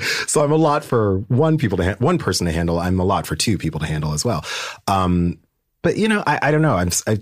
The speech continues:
what it's, what it's opened up for me is the ability to recognize that I love the way I love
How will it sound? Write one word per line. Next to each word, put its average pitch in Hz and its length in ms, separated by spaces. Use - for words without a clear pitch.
what 127 220
it's, 139 200
what 131 160
it's 123 120
opened 120 240
up 110 80
for - 120
me 98 140
is 87 140
the 95 80
ability 87 400
to 82 680
recognize 95 640
that 90 160
I 82 420
love 92 420
the 95 80
way 87 180
I 85 100
love 82 520